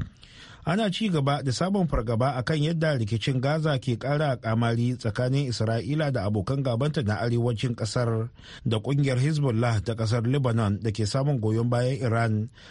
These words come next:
bayan da ɓangarorin biyu suka yi ikirarin cewa a shirye suke su shiga yaƙi bayan tsanantar hare-hare da suke kai wa juna a kan iyaka.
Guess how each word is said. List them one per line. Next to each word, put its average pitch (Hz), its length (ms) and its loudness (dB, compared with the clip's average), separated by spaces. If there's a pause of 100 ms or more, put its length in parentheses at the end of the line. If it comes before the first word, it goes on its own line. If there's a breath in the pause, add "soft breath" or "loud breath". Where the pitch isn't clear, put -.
bayan 113 380 0
da 120 260 0
ɓangarorin 117 640 0
biyu 110 160 0
suka 123 240 -2
yi 117 160 -4
ikirarin 117 480 0
cewa 110 400 0 (480)
a - 80 -2
shirye 120 320 2
suke 156 260 0
su 117 140 0
shiga 117 320 0
yaƙi 147 320 0
bayan 127 240 2
tsanantar 139 560 0
hare-hare 120 640 2
da 110 100 0
suke 127 300 0
kai 139 160 -2
wa 139 240 2
juna 117 480 0
a 113 80 -2
kan 127 160 -2
iyaka. 104 560 0